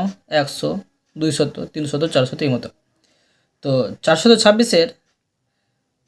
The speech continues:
পরে একশো গুণিতক হবে পাঁচশত। কী হবে? পাঁচশত। আর চারশত ছাব্বিশের আগে একশো গুণিতক হবে চারশত। তো সব থেকে কাছে আসছে চারশত,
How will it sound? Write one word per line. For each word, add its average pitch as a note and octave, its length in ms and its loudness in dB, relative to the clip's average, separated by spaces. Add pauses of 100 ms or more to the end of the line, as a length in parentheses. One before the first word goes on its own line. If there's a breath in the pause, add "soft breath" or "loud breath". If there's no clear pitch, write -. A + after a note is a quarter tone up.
(360)
পরে G3 220 6 (580)
একশো D3 340 -2
গুণিতক G#3+ 360 4
হবে D3+ 180 2 (400)
পাঁচশত। G3 340 -6 (640)
কী F3+ 120 -8
হবে? A3 140 2 (840)
পাঁচশত। D#3 380 -4 (1300)
আর A#2+ 120 2 (120)
চারশত F#3 320 4
ছাব্বিশের G#3+ 360 4 (140)
আগে E3+ 200 2 (200)
একশো D3 240 -8
গুণিতক D#3 300 -4
হবে E3+ 140 -4 (460)
চারশত। D#3+ 360 -2 (840)
তো - 120 -20
সব F#3+ 200 0
থেকে A3 200 2
কাছে F#3+ 200 2 (120)
আসছে F3+ 240 -2 (1300)
চারশত, F3 340 2